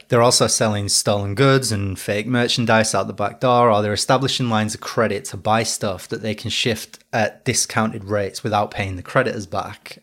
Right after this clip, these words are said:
And this is similar to the old long firm scam. Now, as Rachel Blake of Labour has said, quote, "As things stand, these candy stores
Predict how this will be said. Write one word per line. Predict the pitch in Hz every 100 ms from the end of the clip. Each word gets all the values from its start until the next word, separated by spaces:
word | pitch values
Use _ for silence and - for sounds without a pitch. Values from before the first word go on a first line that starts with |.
| -
And | 101 101
this | 104
is | 110
similar | - 117 104 98
to | -
the | 110
old | 101 92 92 - -
long | 107 98 98
firm | - 101 104 107
scam. | - - 92 90 107 _ -
Now, | 131 117 110
as | 131 110
Rachel | 104 135 151 - 139 110
Blake | 104 107 107 104 - - -
of | 117 98 87
Labour | 101 110 98 92 98 -
has | 110
said, | - 98 123 -
quote, | - 107 95 -
"As | 107 -
things | - 156 165
stand, | - 123 101 113 127
these | 123 113
candy | - - 160 139
stores | - 110 95 92 -